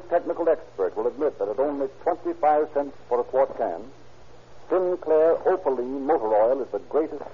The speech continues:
oil bargain on this market. Sinclair Pennsylvania motor oil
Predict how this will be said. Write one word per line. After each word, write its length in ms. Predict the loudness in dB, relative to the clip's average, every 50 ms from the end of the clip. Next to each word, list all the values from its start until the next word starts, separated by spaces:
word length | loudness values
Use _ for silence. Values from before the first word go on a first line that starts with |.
| 0
oil 260 | 4 4 6 6 4 2
bargain 400 | 2 4 4 4 4 2 0 -2
on 140 | -4 -2
this 160 | -4 -6 -4 -2
market. 260 | -2 -2 -2 -4 -10 -18 -18 -20 -18 -18 -18 -16 -16 -14 -14 -14 -16 -16 -18 -18 -18 -20 -20 -20 -8 -2
Sinclair 460 | 0 0 2 0 2 4 4 4 4 4
Pennsylvania 760 | 2 2 0 0 2 2 0 0 2 2 0 2 2 0 2
motor 240 | 2 0 0 2 4
oil 320 | 4 4 4 4 2 0